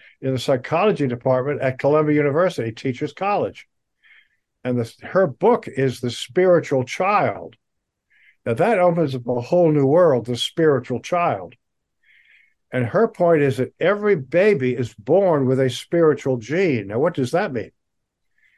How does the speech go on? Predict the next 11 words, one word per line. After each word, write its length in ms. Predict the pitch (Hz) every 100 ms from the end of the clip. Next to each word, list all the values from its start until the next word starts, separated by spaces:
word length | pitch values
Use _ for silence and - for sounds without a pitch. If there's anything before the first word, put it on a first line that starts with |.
| _ _ _ _
What 180 | 120 131
that 220 | 160 143
means 380 | 147 220 240 151
is 340 | 143 143 120 - -
if 220 | 175 208
you 100 | 196
get 300 | 131 185 190
into 300 | 151 135 139
a 60 | 123
mindfulness 640 | 135 160 139 143 123 -
state, 480 | - 190 196 117